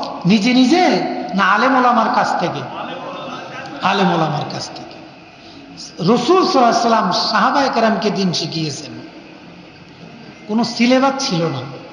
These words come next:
সিলেবাস ছিল? নবীজির কি কোনো সিলেবাস ছিল? যে বেফাক, মাদ্রাসা বোর্ড, উমুক সিলেবাস, তুমুক, কিচ্ছু ছিল না। ওই আসছে,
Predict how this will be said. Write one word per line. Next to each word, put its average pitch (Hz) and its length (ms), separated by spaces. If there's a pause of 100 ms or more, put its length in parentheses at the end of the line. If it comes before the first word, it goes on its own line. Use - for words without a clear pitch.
(160)
সিলেবাস 226 480
ছিল? 233 180 (1000)
নবীজির 202 360
কি 214 100
কোনো 220 220
সিলেবাস 226 520
ছিল? 226 200 (1200)
যে 165 280
বেফাক, 170 400 (880)
মাদ্রাসা 175 420
বোর্ড, 170 240 (640)
উমুক 208 240
সিলেবাস, 175 640 (320)
তুমুক, 202 200 (100)
কিচ্ছু 285 300
ছিল 185 280
না। 143 140 (920)
ওই 220 220
আসছে, 220 380